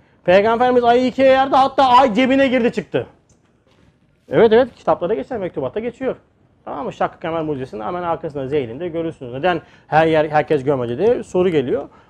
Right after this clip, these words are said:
Anlatılıyor orada. Böyle bir şey söyledi, bunu eklendi diyor. "İyi, sen söyle, İsrailiyattır." diyor yani. Ne demek bu? Ya sen niye abarttın kardeşim?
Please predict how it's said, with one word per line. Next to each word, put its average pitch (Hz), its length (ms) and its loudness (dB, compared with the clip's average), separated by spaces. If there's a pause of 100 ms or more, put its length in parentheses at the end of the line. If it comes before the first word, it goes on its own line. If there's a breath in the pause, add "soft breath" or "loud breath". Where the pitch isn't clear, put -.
Anlatılıyor 220 520 2
orada. 269 260 -2 (220 soft breath)
Böyle 247 220 8
bir 214 40 -4
şey 269 140 -2
söyledi, 262 260 -2
bunu 269 140 2
eklendi 240 420 2
diyor. 277 140 2
"İyi, 277 460 -4
sen 226 200 4
söyle, 226 220 -2
İsrailiyattır." 247 760 0
diyor 123 120 -8
yani. 107 260 -14
Ne 214 80 -4
demek 202 300 0
bu? 294 180 -2 (280 soft breath)
Ya 160 80 -2
sen 185 260 -2
niye 165 160 2
abarttın 247 420 2
kardeşim? 233 400 -2